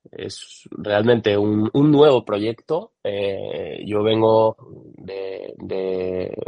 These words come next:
una empresa que se llama Aerocámaras Especialistas en Drones. Yo fui el fundador de la compañía y llevé la batuta de la compañía durante estos diez años, hasta prácticamente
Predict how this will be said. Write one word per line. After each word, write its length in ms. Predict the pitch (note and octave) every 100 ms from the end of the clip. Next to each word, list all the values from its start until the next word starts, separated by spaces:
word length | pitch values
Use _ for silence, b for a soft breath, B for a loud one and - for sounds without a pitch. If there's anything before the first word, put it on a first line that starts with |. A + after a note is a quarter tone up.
| - - -
una 180 | -
empresa 300 | G2+ G2+ A2+
que 80 | G#2
se 100 | -
llama 380 | F#2+ G2 G2+ G2+
Aerocámaras 920 | G2 G2 F#2+ A2 G#2+ A2 G#2 G2+ - -
Especialistas 580 | - G#2 G#2 G2+ G#2+
en 140 | G#2+ G#2
Drones. 420 | B2 C#3 D#3+ - _ _ _ _ _ -
Yo 200 | - G#2
fui 260 | - G#2+
el 400 | G#2 G2+ G2+ G2+
fundador 540 | - A#2+ A2 G#2+ A2+ A2+
de 100 | A2+
la 140 | A2
compañía 680 | A2 G#2+ A2 A#2 C3+ D3+ F#3+ _ _
y 640 | G#2 G#2 G#2 G2+ G2 G2 F#2+ -
llevé 360 | G2+ G2 F#2+
la 100 | G2+
batuta 300 | G#2+ G2+ G#2+
de 40 | G#2+
la 100 | G#2
compañía 520 | G#2 G2+ G2+ G#2+ A2
durante 640 | G#2+ G2+ G2 F#2+ F#2+ F#2+
estos 320 | F#2+ - G#2+
diez 260 | G2 G#2+ G2
años, 340 | A#2 C3+ F3 -
hasta 520 | - - G2 F#2+ F#2+
prácticamente 920 | G#2 - G2 F#2+ G2 G2 G#2 G2+